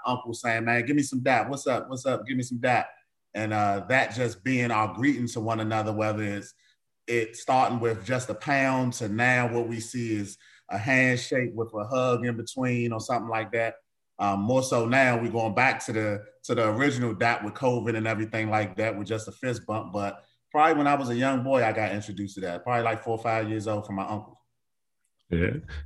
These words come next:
Speaker 2: Did it become something you look forward to, or was just like, "Oh, I gotta go dap with my uncles now," or?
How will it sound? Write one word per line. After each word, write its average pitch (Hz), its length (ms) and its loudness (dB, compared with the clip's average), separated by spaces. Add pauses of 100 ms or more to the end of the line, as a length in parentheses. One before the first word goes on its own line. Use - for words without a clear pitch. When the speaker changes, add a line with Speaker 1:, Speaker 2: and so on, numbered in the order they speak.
Speaker 2:
Did - 120 10
it 127 120 6
become 107 260 4
something 107 280 8
you 107 80 12
look 104 180 8
forward 135 380 10
to, 135 380 10
or 95 80 8
was 92 180 2
just 101 200 4
like, 101 180 4
"Oh, 98 140 6
I 104 80 4
gotta 101 200 2
go 101 80 4
dap 110 240 2
with 104 100 2
my 107 160 2
uncles 120 240 0
now," 113 380 0
or? 87 280 -4